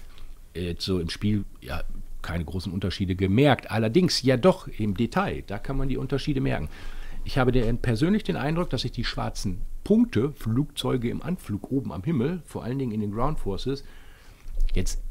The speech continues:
deutlich später erkenne, weil dann da oben am Himmel irgendwie alles, äh, so, so, so, so, so eher so schmierig ist, so, so ein,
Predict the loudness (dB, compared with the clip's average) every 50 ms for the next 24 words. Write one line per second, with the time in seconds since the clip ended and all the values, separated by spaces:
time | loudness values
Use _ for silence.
0 | -8 -8 -8 4 8 8 8 8 6 4 2 -2 -4 -2 -2 -4 -4 -2 0 0
1 | 0 0 0 0 0 0 -2 -4 -2 -2 0 2 2 2 2 2 0 0 0 -2
2 | -2 -2 -2 0 0 0 0 0 0 2 2 4 4 4 2 2 2 0 0 0
3 | 0 -2 -2 -2 -2 -2 0 -2 -2 -4 -6 -6 -6 -4 -4 -4 -2 0 0 0
4 | 0 0 0 -2 -4 -4 -2 -2 -2 -2 -2 0 -2 -2 0 -2 -2 -2 -2 -4
5 | -6 -6 -2 -2 0 0 0 0 -2 -2 -2 -2 -2 -2 0 0 2 2 2 2
6 | 0 0 -2 -4 -2 -2 0 0 0 0 0 2 2 2 0 -2